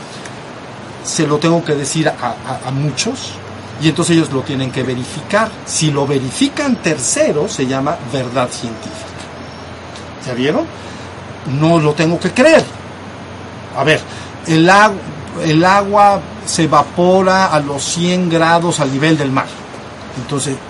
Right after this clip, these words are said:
alguien lo dijo algún día, que seguramente se fue a la playa y hizo su experimento. Pero entonces,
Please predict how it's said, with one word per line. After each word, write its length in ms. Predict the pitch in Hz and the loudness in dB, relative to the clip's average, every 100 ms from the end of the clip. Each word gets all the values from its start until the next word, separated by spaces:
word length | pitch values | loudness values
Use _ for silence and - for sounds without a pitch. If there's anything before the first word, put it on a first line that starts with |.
| - | -4
alguien 380 | 139 156 165 160 | 4 6 8 6
lo 100 | 175 | 6
dijo 260 | 180 185 196 | 2 4 2
algún 360 | 185 202 202 | 4 4 6
día, 220 | 240 311 - - - - - | 6 4 2 -8 -16 -16 -14
que 60 | - | -8
seguramente 580 | 135 123 135 135 127 139 | -4 0 0 0 -2 -6
se 80 | 135 | -4
fue 160 | 151 | -2
a 40 | 147 | 0
la 80 | |
playa 400 | 160 202 180 180 165 | 0 2 2 2 0
y 60 | 113 | -2
hizo 240 | 117 - | -6 -8
su 60 | - | -6
experimento. 480 | 123 - 120 120 104 - - - - - | -8 -4 -4 -4 -6 -12 -14 -14 -12 -2
Pero 140 | 339 | 0
entonces, 480 | 254 170 160 190 | 2 2 2 0